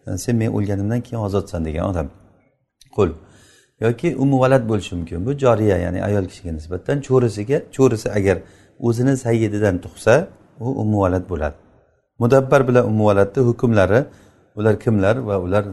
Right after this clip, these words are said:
qanday holatda bo'ladi, bularni kecha darsimizda aytgan edik. Ya'ni bularni sotib bo'lmaydi dedik. Bizni mazhabda mudabbar sotib bo'lmaydi. Ummu valadni, ya'ni bil ittifoq sotib bo'lmaydi va xo'jayin o'lgandan keyin umumiy tarikasini uchdan biridan,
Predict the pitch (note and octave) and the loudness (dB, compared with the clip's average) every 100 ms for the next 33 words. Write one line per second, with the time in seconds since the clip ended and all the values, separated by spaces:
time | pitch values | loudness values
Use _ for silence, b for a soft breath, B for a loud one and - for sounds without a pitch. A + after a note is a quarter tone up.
0 | - b b b b - A2 A2 G2+ G2 | -14 b b b b -4 -2 0 -2 -6
1 | G2 F#2+ F#2 F#2+ C3 A#2+ G2+ A2+ A#2 A2 | -8 -6 -4 -4 -4 -2 -2 -2 -8 -8
2 | A2 G2 - F#2+ F#2 B2 C#3+ b b b | -6 -6 -6 -8 0 0 0 b b b
3 | b b _ G2 - B2 G2 E2 F2 F#2 | b b _ -6 2 2 2 -2 -4 -4
4 | G2+ G2+ G2 G2+ - G2+ F#2+ G#2 A2+ F#2 | -4 -4 -4 -6 -8 -8 -4 0 2 0
5 | E2+ E2 - - G2+ F#2 G2 E2+ F#2 - | -4 -10 -10 -12 -12 -6 -4 -4 -6 -6
6 | A#2+ G#2 F#2+ E2+ F#2 G2 G#2+ - A#2 F2 | -6 -2 -2 -2 -6 -6 -10 -8 -6 -6
7 | D#2 - G#2+ A2 G2+ G2+ - D3 G#2+ A#2 | -6 -6 -4 2 2 2 0 -4 -2 -2
8 | A2+ G#2 - - A2 A2 b b b b | -4 -8 -12 -8 -8 -8 b b b b
9 | _ - G2 G2 A#2 A2+ F2 E2+ D#2+ F#2+ | _ -8 -8 -4 0 2 0 -4 -4 -2
10 | A2+ - G2+ A2 A2+ G#2+ A2 G#2+ G#2 G2+ | -2 -6 -8 -4 -4 -4 -2 -2 0 -2
11 | F2+ A#2 D3 G3 B B B B _ G#2+ | -4 -2 -2 -2 B B B B _ -2
12 | G#2+ A2+ A#2+ G#2+ G#2 G2+ G#2 A2 G#2 - | 0 0 0 0 -2 -2 -4 -4 -8 -10
13 | - A#2 G#2+ A2 A2 C3 | -4 -2 0 -2 4 4